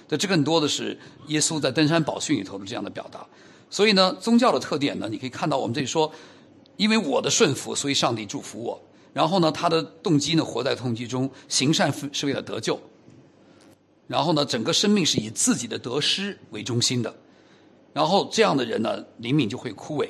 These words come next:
无法安息，因为自己是自己的救主，或者有其他的方式来拯救，非基督以外的。所以有可能在我们改革宗的圈子里呢，是头脑中有很多教义的认识，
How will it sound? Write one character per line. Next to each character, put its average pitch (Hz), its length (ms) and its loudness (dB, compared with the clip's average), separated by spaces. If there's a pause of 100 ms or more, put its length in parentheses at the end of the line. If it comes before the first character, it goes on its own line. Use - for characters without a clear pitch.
(100)
无 127 100 -8
法 117 120 -6
安 98 200 -6
息， 98 240 -8 (480)
因 180 140 0
为 196 100 0
自 208 240 0
己 101 140 -8
是 - 120 -6
自 107 120 -10
己 107 80 -10
的 95 80 -12
救 101 180 -8
主， - 160 -16 (480)
或 196 140 2
者 170 40 2
有 147 120 0
其 - 280 -2
他 185 320 4
的 151 80 -4
方 139 240 2
式 - 240 -2 (220)
来 117 140 0
拯 101 180 -4
救， 110 180 -4 (300)
非 180 160 0
基 170 140 -4
督 170 120 -2
以 113 140 -2
外 120 220 2
的。 - 120 -10 (460)
所 202 140 2
以 202 180 2 (160)
有 143 100 0
可 156 180 -2
能 123 120 0
在 160 120 4
我 123 80 2
们 135 100 2
改 117 160 4
革 131 80 -4
宗 185 120 2
的 190 80 4
圈 175 220 2
子 165 80 0
里 110 120 -4
呢， 101 200 -4 (240)
是 - 140 -4
头 180 320 2
脑 156 160 6
中 147 180 6
有 131 160 4
很 104 180 -10
多 123 140 -4
教 160 300 2
义 143 100 0
的 120 80 -2
认 123 220 -4
识， 104 200 -6